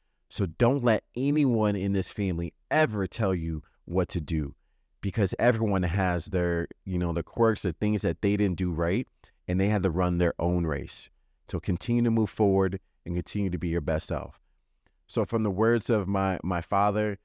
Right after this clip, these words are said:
that passed away, "Run your own fucking race." And, and if you do that in entrepreneurship, you can, you don't look at everyone else around you. You applaud everyone. You're like, "Hey, continue, move forward, continue to move that needle forward." But you own,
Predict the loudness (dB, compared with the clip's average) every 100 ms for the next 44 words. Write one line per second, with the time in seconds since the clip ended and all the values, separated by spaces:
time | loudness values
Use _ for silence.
0 | _ -2 -2 0 2 2 2 0 0 0
1 | 0 0 0 2 0 0 -2 -2 -2 -4
2 | -2 -2 0 -2 -2 -8 -16 _ _ _
3 | _ _ -2 -2 -2 -2 -2 -2 -2 0
4 | 2 4 4 4 0 0 0 0 0 -2
5 | 0 0 0 -2 -2 -4 -4 -4 -4 -6
6 | -8 -2 0 0 0 2 2 2 0 2
7 | 0 0 0 -2 -4 -2 -2 -2 -2 -2
8 | -2 -6 _ _ -2 2 2 0 0 2
9 | 4 2 0 0 0 0 0 -2 -4 -2
10 | -2 -2 -6 -6 -4 -2 -2 -4 -2 0
11 | 0 0 0 2 0 -2 -6 -2 0 2
12 | 0 2 0 0 0 -2 -4 -4 -6 _
13 | _ -4 -2 -2 -2 0 -2